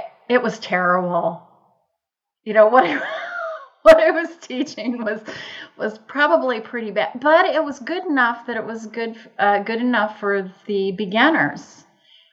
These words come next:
I mean, I was learning it. I'm telling you, I would learn it the week before, and then I was teaching it. And then I would learn something else, and I was teaching it. And so I excelled pretty fast by, uh,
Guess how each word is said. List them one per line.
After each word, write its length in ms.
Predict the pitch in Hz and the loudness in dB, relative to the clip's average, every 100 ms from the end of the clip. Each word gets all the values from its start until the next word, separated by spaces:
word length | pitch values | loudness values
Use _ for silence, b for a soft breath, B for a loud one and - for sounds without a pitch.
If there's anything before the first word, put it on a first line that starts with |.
| b | b
I 120 | 202 | -4
mean, 200 | 214 208 - | -2 -4 -4
I 200 | 165 190 | 2 2
was 200 | 240 254 233 | 2 -4 -4
learning 460 | 240 247 262 269 | -2 -2 0 0
it. 200 | 302 359 - - _ _ _ - | -2 -4 -10 -18 _ _ _ -6
I'm 140 | 220 247 | -4 -4
telling 340 | 294 320 277 | -2 0 0
you, 80 | 175 | -2
I 160 | - | -2
would 180 | 185 202 | -2 -4
learn 320 | 190 202 233 | 0 2 2
it 260 | 285 349 320 - | 2 0 -4 -8
the 80 | 226 | -10
week 280 | 220 247 - | -6 -8 -8
before, 720 | 226 - 226 247 294 311 - | -14 -10 -4 0 2 2 -2
and 220 | - 226 214 | -4 -2 0
then 360 | 208 208 214 - | -2 -2 -4 -2
I 120 | 208 | 0
was 200 | 214 208 | 0 -6
teaching 480 | - 208 185 - 143 | -10 -10 -10 -8 -10
it. 160 | 120 - _ - | -10 -16 _ -8
And 140 | 185 | -2
then 140 | 190 190 | 0 0
I 100 | 185 | -2
would 160 | 190 | -2
learn 260 | 190 233 254 | 2 2 2
something 440 | - 226 220 214 | -2 -6 -2 -2
else, 460 | 202 202 208 208 - | 0 -2 -2 -6 -10
and 120 | 185 175 | -4 -2
I 80 | |
was 180 | 175 175 | -2 -6
teaching 480 | - 180 165 - - | -12 -12 -12 -12 -10
it. 160 | 90 - - B B B B - | -8 -10 -12 B B B B -8
And 280 | 180 180 180 | -4 -2 -4
so 320 | - 208 190 | 0 4 4
I 160 | - 190 | 2 -2
excelled 720 | - - - 277 349 180 165 | -2 -10 -4 2 4 2 -6
pretty 500 | - 214 208 190 180 - | -12 -6 -4 -4 -6 -10
fast 720 | 247 320 208 160 190 - - | -4 0 0 -2 -4 -10 -6
by, 420 | 180 170 165 160 160 175 _ _ - | -4 -2 -2 -4 -6 -14 _ _ -2
uh, 460 | 170 165 151 113 | -2 -2 -4 -8